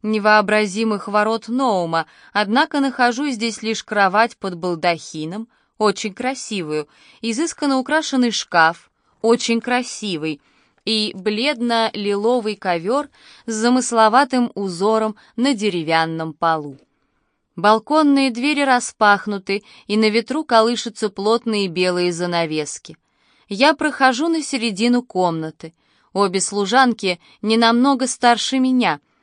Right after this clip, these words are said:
На них простенькие и чистые платья, пошитые из сукна, любимого корделианцами темно-зеленого цвета. Прямые золотисто-каштановые волосы свободно струятся по спинам.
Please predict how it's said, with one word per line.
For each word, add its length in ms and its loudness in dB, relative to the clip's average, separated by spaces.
На 220 2
них 260 0
простенькие 840 -2
и 160 -10
чистые 520 -4
платья, 640 -2
пошитые 640 0
из 200 -8
сукна, 600 -2
любимого 680 2
корделианцами 1000 0
темно-зеленого 1080 -2
цвета. 640 -6
Прямые 520 4
золотисто-каштановые 1400 2
волосы 560 -2
свободно 680 2
струятся 1000 0
по 160 4
спинам. 640 -8